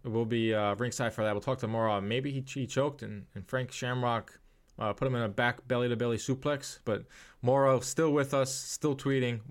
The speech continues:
Mauro Ranallo, great Twitter follow. Uh, that's been, uh, in ca-, uh, not in case you missed, that's been Twitter Hitters. Thank you, folks. Keeping the show rolling, our next guest here on Inside Boxing Live, former W B O junior welterweight champion of the world. He's a master boxer,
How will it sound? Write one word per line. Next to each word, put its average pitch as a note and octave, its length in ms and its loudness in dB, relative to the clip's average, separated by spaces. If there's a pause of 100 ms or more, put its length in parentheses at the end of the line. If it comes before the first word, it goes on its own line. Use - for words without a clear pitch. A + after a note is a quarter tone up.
(360)
Mauro B2 280 4
Ranallo, A#2 280 2
great A2+ 320 0
Twitter G#2 240 -2
follow. G2 420 0 (500)
Uh, A2 200 2
that's C#3 240 2
been, G3 280 4
uh, G3+ 180 4
in G3 160 2
ca-, G#3 180 4
uh, D3+ 280 2
not A2+ 140 0
in A2 60 -8
case - 180 -8
you A2 60 -6
missed, G2 100 -4
that's C#3 180 2
been G3+ 220 4
Twitter G#3+ 380 8
Hitters. E3 300 6
Thank F3 220 0
you, C#3+ 60 -2
folks. B2+ 380 -2 (2500)
Keeping A#3 260 6
the G3+ 80 8
show A3+ 220 8
rolling, G#3+ 380 10
our F#3+ 60 8
next G3 280 6
guest G#3 260 6
here G#3 160 8
on F#3 60 8
Inside F3+ 420 8
Boxing F3 400 6
Live, F3 320 8
former F#3+ 320 6
W F#3 460 6
B F#3 200 6
O F3+ 160 8
junior F3 440 6
welterweight E3+ 640 6
champion F3 560 4
of D#3 260 6
the C#3+ 100 4
world. D3+ 440 8
He's C3 160 4
a C3+ 80 4
master C#3+ 440 4
boxer, C#3 680 6